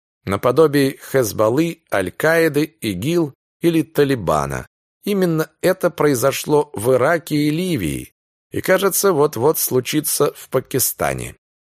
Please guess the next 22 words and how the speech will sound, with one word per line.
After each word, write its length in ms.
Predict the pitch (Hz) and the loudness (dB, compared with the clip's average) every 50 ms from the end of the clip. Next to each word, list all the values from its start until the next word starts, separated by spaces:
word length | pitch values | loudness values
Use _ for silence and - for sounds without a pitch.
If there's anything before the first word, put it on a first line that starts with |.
| _ | _
Отдельные 600 | - 110 110 113 123 180 190 180 170 165 160 156 | -4 -2 -2 2 4 4 4 4 2 2 0 0
государства 880 | 143 135 143 - - 151 143 143 190 190 180 156 - - - 104 98 92 | 0 0 0 0 0 -2 0 0 0 0 0 0 -4 -4 -2 0 0 0
в 100 | 92 135 | 2 0
их 260 | 151 135 - - - _ | -2 -2 -4 -10 -12 _
нынешнем 600 | - 131 151 160 147 139 123 - - - 127 117 113 | -4 -2 0 0 0 0 -2 -4 -4 -4 -4 -4 -2
виде 540 | 104 104 139 175 170 120 95 76 69 - _ _ _ _ _ _ _ | -2 -2 -2 -2 -2 -2 -2 -4 -4 -6 _ _ _ _ _ _ _
могут 380 | - 104 156 190 185 190 180 143 | -4 -2 0 2 2 0 0 0
быть 260 | 143 175 180 - - | 0 0 0 2 0
управляемыми 1080 | 165 156 - 147 147 139 135 143 165 180 175 175 170 170 165 165 160 160 165 - - _ | -2 0 0 2 2 2 2 2 2 4 4 2 2 0 0 0 0 -2 -2 -4 -6 _
лишь 280 | - 127 147 151 135 - | -4 -2 -2 -2 -2 -4
частично, 800 | - - 170 147 - - - 170 120 - - - - - 120 - _ _ _ _ _ _ _ | -6 -6 -6 -6 -6 -4 -4 -4 -2 -2 -4 -4 -6 -8 -10 -12 _ _ _ _ _ _ _
способами, 800 | - - - - - 196 190 - - 185 160 175 170 170 170 170 | -6 -6 -6 0 2 2 2 4 2 2 2 2 2 2 0 -2
которые 500 | 160 - 127 120 - 160 170 165 165 151 | 0 0 -2 0 2 4 4 6 6 4
в 60 | 127 | 4
Америке 640 | 123 123 131 147 170 170 160 156 160 - 156 147 - | 4 2 2 2 0 2 0 0 0 -2 -4 -4 -4
вряд 380 | - 107 113 160 190 190 - - | -4 0 2 2 2 0 0 -2
ли 120 | 165 165 | -2 -2
признают 720 | 151 - 160 151 135 127 135 147 151 151 147 135 - - - _ | 0 2 2 2 2 0 0 -2 -2 0 -2 -2 -4 -8 -10 _
легитимными. 1040 | 131 131 139 135 123 127 131 - - - 170 131 90 76 71 69 65 60 55 57 - _ _ _ _ _ _ _ _ _ _ _ _ | -4 -2 -2 -2 -2 -6 -6 -6 -4 -4 -2 -2 -2 -4 -4 -6 -6 -8 -10 -12 -16 _ _ _ _ _ _ _ _ _ _ _ _
В 120 | - 95 127 | -4 -2 0
некоторых 480 | 180 214 202 - 165 - 160 156 131 | 0 2 0 0 0 2 2 2 0
случаях 640 | - - - 135 160 160 - - 87 80 73 - - | 0 -2 -4 -4 -4 -4 -2 -2 -2 -2 -2 -6 -10